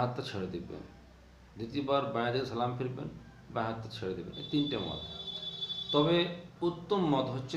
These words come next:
তৃতীয়টি, অর্থাৎ চার তাকবীর বলে সালাম ফিরিয়ে হাত ছাড়বেন, এটা হচ্ছে উত্তম মত এবং এটা হচ্ছে রাজে বা এটা বেহতের মত, এটা আফজালিয়ত। এবার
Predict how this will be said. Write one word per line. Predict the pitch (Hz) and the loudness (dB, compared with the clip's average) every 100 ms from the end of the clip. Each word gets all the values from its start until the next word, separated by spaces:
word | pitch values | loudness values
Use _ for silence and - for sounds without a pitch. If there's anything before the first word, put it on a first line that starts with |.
| 127 | -4
তৃতীয়টি, | 117 - 110 101 - 110 107 | -4 -2 2 2 2 2 2
অর্থাৎ | 107 143 160 - - - - - - - - - - - - - - | 2 2 0 -4 -14 -16 -18 -18 -18 -18 -18 -18 -20 -20 -18 -14 4
চার | 127 139 - | 6 6 4
তাকবীর | 131 110 113 107 | -2 0 0 4
বলে | 113 123 143 147 147 - - - - - - - - - - | 4 4 2 -2 -8 -14 -16 -18 -20 -20 -20 -20 -20 -16 -8
সালাম | 117 113 117 120 | 0 4 4 2
ফিরিয়ে | - 117 123 151 - - - | 0 0 0 -2 -4 -10 -4
হাত | 101 104 | -4 -2
ছাড়বেন, | - 95 92 90 - 117 | -6 -6 -6 -12 -12 -6
এটা | 104 117 | 0 0
হচ্ছে | 117 180 185 - - 117 | 0 -4 -6 -8 -10 -10
উত্তম | - - 175 233 - - - _ - - _ - - 107 | -8 -6 -4 -6 -12 -18 -20 _ -20 -20 _ -18 -8 -4
মত | 98 - - - - - - - 117 | -4 -4 -12 -20 -20 -20 -20 -20 -6
এবং | 110 123 | -2 -2
এটা | 117 117 | 0 -2
হচ্ছে | 117 135 110 | 0 2 2
রাজে | 101 117 135 | 2 0 -4
বা | 117 110 | -4 -2
এটা | 104 | -2
বেহতের | 101 101 101 113 92 | -2 -4 -2 -4 -4
মত, | 82 - - - - - _ - | -8 -10 -18 -20 -20 -20 _ -8
এটা | 127 | -4
আফজালিয়ত। | 98 92 92 87 85 - - - - - - 156 | -4 -4 -4 -4 -6 -12 -20 -20 -20 -16 -2 4
এবার | 165 147 | 8 8